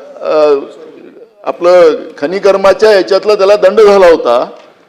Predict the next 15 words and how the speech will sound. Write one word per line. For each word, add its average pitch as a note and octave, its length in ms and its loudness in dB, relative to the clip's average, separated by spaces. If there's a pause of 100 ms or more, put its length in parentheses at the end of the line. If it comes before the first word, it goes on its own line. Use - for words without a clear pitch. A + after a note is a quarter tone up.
(720)
आणि D#3+ 220 -4
त्याचे G3+ 760 2
जवळपास G3 760 0
नव्याण्णव G3 420 0
टक्के A#3+ 260 0
पैसे G#3 280 0
त्याचे G3+ 260 -2
माफ E3+ 240 0 (100)
केले, D#3 380 -4
एक E3+ 220 -6
टक्का E3 240 0
घेतला. A#2+ 420 -6 (420)
म्हणजे G4 220 0
कोट्या-, A4 500 0 (520)
आ-, - 180 -8